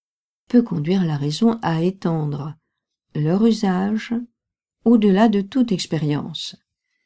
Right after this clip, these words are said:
c'est-à-dire aux choses en soi, quoique,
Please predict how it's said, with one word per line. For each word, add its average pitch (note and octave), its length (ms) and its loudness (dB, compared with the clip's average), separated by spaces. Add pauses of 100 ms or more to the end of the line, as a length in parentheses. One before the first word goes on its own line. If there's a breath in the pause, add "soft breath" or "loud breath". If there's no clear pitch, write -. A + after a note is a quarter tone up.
(160)
c'est-à-dire C4 500 0
aux C4+ 100 2
choses C4+ 460 -2 (200)
en C4 140 2
soi, - 440 -4 (600)
quoique, E3+ 440 -4